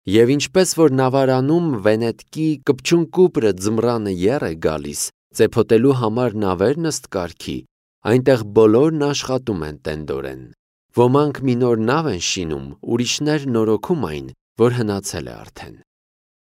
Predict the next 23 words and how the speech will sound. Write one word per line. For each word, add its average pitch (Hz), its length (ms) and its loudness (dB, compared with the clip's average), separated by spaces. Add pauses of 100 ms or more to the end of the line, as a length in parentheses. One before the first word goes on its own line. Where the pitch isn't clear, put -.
(220)
Մեկը 139 480 2
քիթը, 110 580 -6
մյուսը 104 500 -2
խելն 92 480 -4
է 87 80 -4
ամրացնում, 82 800 -4 (420)
մինթ 120 360 0
է 117 120 0
սարքում, 110 680 -2
մյուսը 107 440 -4
փաթթում 113 600 -6 (200)
թոք 98 420 -4
պարան, 110 500 0 (320)
իսկ 110 280 -4
մի 101 180 -4
ուրիշն 92 500 -4
առագաստ 110 640 -6
է 65 100 -14
կարկատում։ 67 720 -18 (1200)
Այսպես 151 800 0
այստեղ 135 580 0
աստվածային 120 840 -2
արվեստով 107 880 0